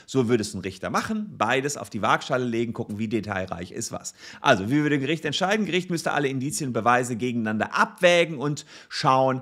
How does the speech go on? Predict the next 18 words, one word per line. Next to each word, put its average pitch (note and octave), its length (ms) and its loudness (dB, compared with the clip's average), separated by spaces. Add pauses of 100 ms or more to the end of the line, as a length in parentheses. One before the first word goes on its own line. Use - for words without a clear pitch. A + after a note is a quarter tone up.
wer A#2 280 2
hat A2+ 160 0
hier G#2+ 180 0
wann F#2 300 -2
was - 220 -8
gesagt F#2+ 400 0
und G#2+ 60 -2
müsste A2 200 -2
eine F3 180 -4
eigene A#2 300 -2
Überzeugung G2 600 -4
bekommen. E2+ 400 -8
Was D3+ 140 0
spricht - 220 -6
jetzt B2 140 -10
für, G3+ 220 0 (240)
was B2 180 0
spricht - 360 -6